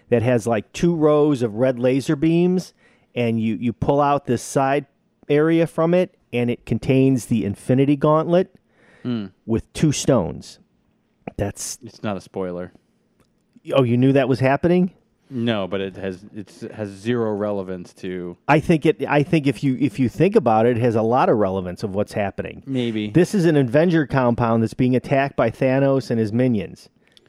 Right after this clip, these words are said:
Speaker 2: But do you have any premise whatsoever of what the, what goes on in this movie?
Speaker 1: No.
Speaker 2: Okay.
Speaker 1: None.
Speaker 2: Nothing.
Speaker 1: None. All I'm assuming from this Lego set is they somehow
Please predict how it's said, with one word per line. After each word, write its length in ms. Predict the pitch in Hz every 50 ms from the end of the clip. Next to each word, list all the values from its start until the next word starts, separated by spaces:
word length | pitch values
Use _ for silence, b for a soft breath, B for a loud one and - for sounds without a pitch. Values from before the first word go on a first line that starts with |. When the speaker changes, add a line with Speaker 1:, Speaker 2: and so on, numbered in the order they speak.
| b b b b b b b _
Speaker 2:
But 100 | - 110
do 100 | 98 120
you 140 | 120 131 139
have 400 | 143 147 143 135 113 107 107 - _ _ _ _ _ _ _ _ _ _ _ _ _ _ -
any 280 | - 127 127 135 139 131
premise 520 | - - - 131 120 113 113 107 - -
whatsoever 960 | - 92 92 92 95 104 117 117 - - - 127 113 113 107 101 98 98 95
of 100 | 92 87 90
what 180 | 98 95 -
the, 160 | - 101 92 76
what 180 | 101 98 - -
goes 200 | - 101 98 90
on 200 | 101 92 92 90
in 60 | 90
this 180 | 90 85 - -
movie? 400 | 95 85 76 71 67 64 - _ _ _ _
Speaker 1:
No. 280 | - 123 113 104 - - _ _ _ _ _ -
Speaker 2:
Okay. 280 | 92 - 87 78 - - -
Speaker 1:
None. 160 | - 101 101
Speaker 2:
Nothing. 360 | 104 101 - - - 67 64 - _ _
Speaker 1:
None. 240 | 127 120 107 95 95 101
All 180 | - 135 160 185
I'm 160 | 202 208 196
assuming 320 | 180 - - 185 175 170 151
from 160 | 151 160 151
this 160 | 147 - -
Lego 300 | 156 160 165 156 151 139
set 340 | - - 139 131 123 127 -
is 180 | 127 127 113 107
they 120 | 131 127
somehow 600 | - - 156 147 151 147 143 147 139 131 123 113